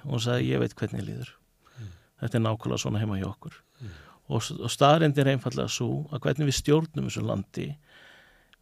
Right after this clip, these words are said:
Speaker 1: sko, upp á nítján hundruð sextíu og tvö vorum við á flesta mælikvarða ennþá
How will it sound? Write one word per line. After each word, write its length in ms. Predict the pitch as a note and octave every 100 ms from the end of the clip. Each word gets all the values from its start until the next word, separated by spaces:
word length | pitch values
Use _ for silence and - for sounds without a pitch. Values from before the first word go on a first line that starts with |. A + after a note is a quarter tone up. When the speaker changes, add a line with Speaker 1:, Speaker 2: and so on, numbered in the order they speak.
| -
Speaker 1:
sko, 260 | - - C#3+
upp 420 | - C#3 D3 D3+
á 40 | D3+
nítján 300 | E3 F3+ E3
hundruð 160 | D3+
sextíu 260 | E3+ C#3+ D#3+
og 60 | -
tvö 140 | D#3+
vorum 340 | C#3+ E3 D#3+ D3
við 120 | C#3
á 80 | -
flesta 360 | D#3+ - C#3
mælikvarða 600 | C#3 E3 D3+ - C3 C#3+
ennþá 220 | D3+ -